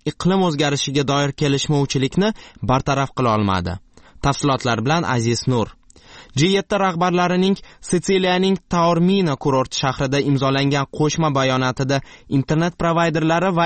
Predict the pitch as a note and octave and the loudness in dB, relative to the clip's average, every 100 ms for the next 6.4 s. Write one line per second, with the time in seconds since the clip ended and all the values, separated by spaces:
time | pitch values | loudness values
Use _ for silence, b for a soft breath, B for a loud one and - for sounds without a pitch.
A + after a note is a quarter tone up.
0 | - D3+ - D3 D#3 F#3+ G3 F3+ E3+ E3 | 0 -4 0 0 2 0 0 0 0 0
1 | E3+ D#3+ F3 F#3 B B B2 D3+ E3+ G3+ | 0 0 0 -2 B B 0 0 2 0
2 | F#3 A3 G#3 F3 E3+ D3+ C#3+ D3 E3+ E3+ | 0 0 0 -2 0 2 2 2 2 2
3 | D#3+ D#3 E3 A3+ B B B D3 - E3+ | 2 0 0 -2 B B B -6 0 0
4 | F3+ - F3 F3+ D#3 D3+ D#3 D#3+ D#3+ - | 2 0 -2 0 0 0 0 -2 -2 -2
5 | F3+ B B A#2 C#3 D3 D#3+ - E3 E3 | -2 B B -2 2 2 0 0 -2 -2
6 | E3 - F3+ F#3 | -2 -2 0 -2